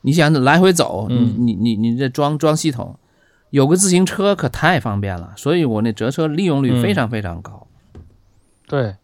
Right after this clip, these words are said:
Speaker 2: 嗯。
Speaker 1: 对，比如说你去到一个大厂，
Speaker 2: 可以。
Speaker 1: 他那，他那公司这栋楼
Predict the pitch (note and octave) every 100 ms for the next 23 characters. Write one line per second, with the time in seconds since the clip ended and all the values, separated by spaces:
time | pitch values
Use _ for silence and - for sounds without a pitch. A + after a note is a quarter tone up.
0 | - B2+ A2 G2+ - G2 F2 _ _ _
1 | A2 A#2+ C#3+ D3 B2+ - D3+ C3 A#2 B2
2 | A#2+ D3 C3 B2+ A#2+ G#2+ - - _ _
3 | _ - C3+ C3 - _ - C#3+ A#2+ C3
4 | C#3 C3+ B2+ B2+ _ - D#3+ C3+ A#2 B2+